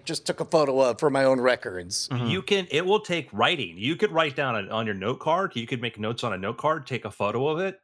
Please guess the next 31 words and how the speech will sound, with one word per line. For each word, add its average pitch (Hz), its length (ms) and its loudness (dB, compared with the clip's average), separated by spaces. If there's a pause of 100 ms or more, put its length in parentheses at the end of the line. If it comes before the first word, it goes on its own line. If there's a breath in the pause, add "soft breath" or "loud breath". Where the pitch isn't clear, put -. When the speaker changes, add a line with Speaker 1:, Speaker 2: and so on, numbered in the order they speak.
(460)
Speaker 3:
and 110 140 -8
then 92 140 -6
copy 117 360 -2
paste 120 360 -4
that 101 180 -2
into 110 200 -4
something. 82 360 -8
Like, 92 200 -8
it's, - 340 -6 (280 soft breath)
and 117 120 0
you've 156 140 -2
played 151 200 4
with, 131 180 0
like, 113 200 2
the, 107 120 2 (140)
the, 110 300 2
the 110 80 -4
background 113 480 0
removal 107 340 -2
tool 135 260 0
too? 135 320 0 (560)
Speaker 1:
Uh, 123 60 6
Speaker 2:
I 123 140 6
haven't 170 260 -4
Speaker 1:
I, - 20 -8
Speaker 2:
played 175 220 2
with 156 80 4
Speaker 1:
I 180 60 4
Speaker 2:
it 156 100 -2
yet, 104 220 4
Speaker 1:
haven't. 101 200 -6